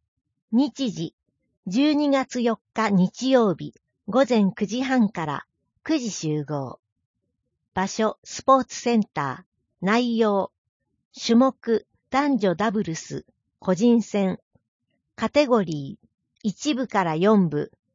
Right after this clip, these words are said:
シニアの部、当日年齢五十五歳以上。なお、シニアの部は男女三部に組み入れる場合あり。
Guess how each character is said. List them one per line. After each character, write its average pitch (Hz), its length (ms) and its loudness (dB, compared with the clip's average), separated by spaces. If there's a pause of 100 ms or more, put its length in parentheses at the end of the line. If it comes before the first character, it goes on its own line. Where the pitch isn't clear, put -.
シ - 240 -6
ニ 262 240 4
ア 180 80 0
の 156 160 -2
部、 143 260 -8 (420)
当 285 220 2
日 262 320 -4
年 254 280 4
齢 156 320 -4
五 190 180 0
十 247 280 0
五 220 120 -2
歳 214 380 -4
以 208 160 -2
上。 156 340 -4 (800)
な 220 260 2
お、 165 160 -6 (280)
シ 311 220 -4
ニ 269 220 4
ア 196 80 2
の 175 120 0
部 175 160 -4
は 151 240 -4 (280)
男 240 280 2
女 160 240 -2
三 269 340 0
部 202 120 2
に 165 140 -2
組 180 220 -2
み 208 180 4
入 202 120 0
れ 208 60 0
る 175 120 -4
場 160 200 -4
合 160 60 -4 (180)
あ 170 120 -4
り。 147 180 -8